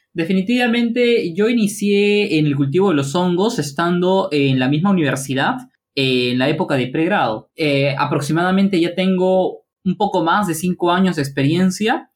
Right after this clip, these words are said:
Y bueno, todo empezó como jugando, porque nos llamó mucho la atención en aquel entonces, el cultivo de los hongos comestibles y la forma como esto, pues, crecía a partir de desechos orgánicos,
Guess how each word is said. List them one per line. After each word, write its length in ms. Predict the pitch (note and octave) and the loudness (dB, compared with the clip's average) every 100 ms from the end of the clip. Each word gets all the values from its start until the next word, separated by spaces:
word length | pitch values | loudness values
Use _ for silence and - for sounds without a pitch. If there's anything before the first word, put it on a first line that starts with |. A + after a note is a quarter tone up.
| _ - | _ -2
Y 140 | F3 | 0
bueno, 360 | G3 C4 D#3+ - | 2 2 0 0
todo 160 | C4 | 2
empezó 680 | D4+ G#3 - G3+ A3+ D4 - | 2 2 0 0 0 0 -2
como 180 | F#3+ E3+ | 0 0
jugando, 680 | E3 E3+ E3 C#3+ C#3+ C3 - | 2 2 2 2 0 -2 -4
porque 760 | G3+ G3+ G#3 G#3 G#3 G#3 - - | 0 0 0 2 2 0 -2 -8
nos 320 | - F3+ F3 D#3 | -2 2 2 2
llamó 220 | F#3 A#3 | 2 2
mucho 300 | B3+ C4 G#3+ | 0 0 0
la 80 | E3+ | 0
atención 520 | D#3+ D3 C#3 F#3 G#3 | 0 0 0 0 2
en 120 | F3 | 0
aquel 220 | D3+ F#3 | 0 0
entonces, 760 | F#3 F3+ G#3 G3 D#3+ E3+ G#3+ A3+ | -2 0 2 2 0 -2 -2 -4
el 60 | |
cultivo 220 | - G3+ G#3 | -2 0 2
de 60 | |
los 140 | C#3+ F#3 | 0 0
hongos 200 | F#3+ F#3 | -2 0
comestibles 680 | C#3+ C3+ C#3 A#3+ C#3 B2+ D#3 | 0 0 0 0 0 -2 -2
y 60 | |
la 120 | D3+ | -4
forma 340 | - G3+ G#3 G#3 | -2 0 0 0
como 320 | G#3 G#3 G#3 | 0 2 2
esto, 360 | G3+ - G#3 G3+ | 0 0 -2 0
pues, 320 | G3 G3+ - - | -2 -2 -6 -4
crecía 560 | D#3+ D3+ A#3+ G#3 E3 | -2 -2 -4 -2 -2
a 220 | F#3 D3 D3+ | -2 -2 -2
partir 500 | C#3+ C#3 F#3 G3 D#3+ | -4 -2 -2 0 2
de 140 | F3 | 2
desechos 680 | D3 C#3 F3+ E3+ F#3+ G3 - | 0 0 -4 -2 -2 -2 -2
orgánicos, 680 | C#3 D3+ B3 C3 A#2 - | -2 0 0 0 -4 -10